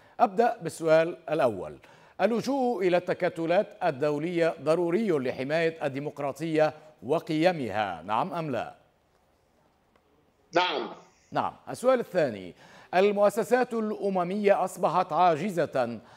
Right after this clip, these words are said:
Speaker 1: عن تحقيق الأهداف وحماية الضعفاء.
Speaker 2: نعم.
Speaker 1: نعم أيضًا.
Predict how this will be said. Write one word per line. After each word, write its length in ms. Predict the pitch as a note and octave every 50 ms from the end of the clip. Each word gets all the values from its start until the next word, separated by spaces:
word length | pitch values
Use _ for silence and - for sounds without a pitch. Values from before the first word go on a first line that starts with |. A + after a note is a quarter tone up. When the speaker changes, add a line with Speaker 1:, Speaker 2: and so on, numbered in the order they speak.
| - - -
Speaker 1:
عن 220 | - C3+ D3 D3 -
تحقيق 500 | D#3+ C#3 - - - G3+ A#3 A3+ - G#3
الأهداف 500 | F#3 F3 D#3 C#3 C3 D3 F3+ G3+ - F3
وحماية 580 | E3+ E3 D3 A#2 C3 C#3+ D3 F#3 A#3 A3+ - F3+
الضعفاء. 600 | D#3+ C3 C#3+ C3 C3 C3 - - A#2 G2 D#2+ - - _ _ _ _ _ _ _ _ _ _ _ _ _ _ _ _ _ _ _ _ _ _ _ _ _ _ _ _ _ _ _ _ _ _ _ _ _ _ _ _ _ _ _ _ _ - - _ _ _ _ _ _ _ _ _ _ _ -
Speaker 2:
نعم. 400 | - F3 F3+ E3+ D#3+ B2+ G#2 F#2 E2+ - - - - _ -
Speaker 1:
نعم 300 | A2+ A2+ A2 A#2+ C#3 F3 - -
أيضًا. 360 | A#2 G#2 F#2 F2 F2+ F2 D#2+